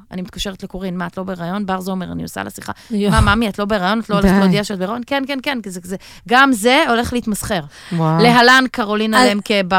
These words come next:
Speaker 1: רפאלי,
Speaker 2: כן,
Speaker 1: מודיעה
Speaker 2: אז
Speaker 1: על
Speaker 2: אני
Speaker 1: הריון
Speaker 2: חייבת,
Speaker 1: שלישי.
Speaker 2: סליחה, אני חייבת שאלה בהקשר
Speaker 1: בוא,
Speaker 2: הזה.
Speaker 1: בואי ניקח את זה יותר.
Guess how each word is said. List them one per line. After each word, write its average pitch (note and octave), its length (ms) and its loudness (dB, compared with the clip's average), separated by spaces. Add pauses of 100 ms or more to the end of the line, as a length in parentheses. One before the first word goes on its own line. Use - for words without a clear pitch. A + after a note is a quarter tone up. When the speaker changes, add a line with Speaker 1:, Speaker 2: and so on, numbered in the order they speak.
Speaker 1:
רפאלי, E3+ 420 -4
Speaker 2:
כן, C4 120 6
Speaker 1:
מודיעה A#3 200 2
Speaker 2:
אז A3+ 60 4
Speaker 1:
על A3+ 60 6
Speaker 2:
אני A#3+ 100 4
Speaker 1:
הריון - 40 2 (140)
Speaker 2:
חייבת, D#4 140 4
Speaker 1:
שלישי. F4 280 -2
Speaker 2:
סליחה, B3+ 460 -2 (160)
אני G#3 140 -4
חייבת B3+ 300 0 (140)
שאלה F3+ 380 2
בהקשר F3+ 320 -2
Speaker 1:
בוא, C4+ 80 8
Speaker 2:
הזה. C4 100 4
Speaker 1:
בואי C#4 160 6
ניקח D4 300 2
את B3+ 80 0
זה B3+ 80 0
יותר. A3 380 2